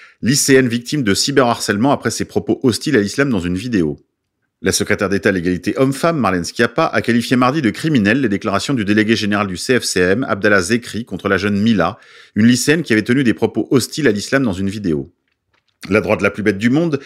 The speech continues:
s'est illustrée par des soutiens à Mila pour ses propos contre l'islam, alors même qu'il semble évident que c'est une véritable licorne, affublée de cheveux bleus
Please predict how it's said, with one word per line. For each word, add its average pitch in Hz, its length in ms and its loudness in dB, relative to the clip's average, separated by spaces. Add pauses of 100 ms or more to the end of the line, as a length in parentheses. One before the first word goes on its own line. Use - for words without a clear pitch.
(140)
s'est - 120 2
illustrée 160 400 2
par 104 240 0
des 107 80 0
soutiens 143 480 -2
à 90 80 4
Mila 120 520 2 (240)
pour 117 140 -4
ses 135 120 2
propos 131 260 0
contre 139 260 0
l'islam, 156 480 0 (300)
alors 117 200 4
même 160 140 4
qu'il 117 180 -2
semble 113 220 2
évident 127 320 0
que 110 100 -4
c'est - 220 -6
une 110 80 0
véritable 113 400 2
licorne, 110 640 0 (240)
affublée 147 480 2
de 117 100 4
cheveux 107 320 2
bleus 95 460 0